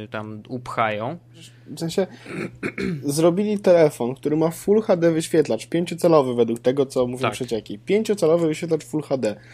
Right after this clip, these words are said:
Speaker 2: Mają dwie, dwie lampy błyskowe z tyłu, w sensie, wiesz, tak jak iPhone pięć S, nie?
Speaker 1: Czerwoną i zieloną.
Speaker 2: No, c-, nie wiem, cokolwiek.
Speaker 1: Tak,
Speaker 2: W sensie
Speaker 1: ona jest tam czerwona i, i zielona. To jakieś tam
Speaker 2: Chodzi o to, że
Speaker 1: wymieszane.
Speaker 2: wiesz, na bardziej naturalne kolory.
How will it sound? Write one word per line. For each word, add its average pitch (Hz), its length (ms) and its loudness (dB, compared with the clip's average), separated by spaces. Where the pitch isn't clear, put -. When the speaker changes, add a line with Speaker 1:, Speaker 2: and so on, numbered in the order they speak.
Speaker 2:
Mają 156 460 2
dwie, 175 680 2
dwie 147 300 0
lampy 180 320 4
błyskowe 151 480 -2
z - 80 -10
tyłu, 131 220 2
w - 40 -6
sensie, 127 260 -6
wiesz, 135 200 0
tak 135 160 -6
jak - 320 -6
iPhone 131 340 -2
pięć 131 340 -6
S, - 60 -2
nie? 123 140 2
Speaker 1:
Czerwoną 147 440 0
i 147 140 -4
zieloną. 120 480 -2
Speaker 2:
No, 143 420 4
c-, - 200 -12
nie 131 240 4
wiem, 101 200 0
cokolwiek. 127 360 2
Speaker 1:
Tak, 147 100 2
Speaker 2:
W - 20 -4
sensie 139 100 -2
Speaker 1:
ona 143 80 0
jest 139 140 -6
tam 131 160 -6
czerwona 135 560 -4
i, 113 260 -10
i 117 100 -8
zielona. 113 380 -6
To - 80 -18
jakieś - 120 -14
tam 143 100 -4
Speaker 2:
Chodzi 151 300 4
o 147 40 8
to, 143 100 2
że 139 140 4
Speaker 1:
wymieszane. 113 160 4
Speaker 2:
wiesz, 110 100 -8
na 123 140 -4
bardziej 131 280 0
naturalne 127 460 -2
kolory. 113 300 -2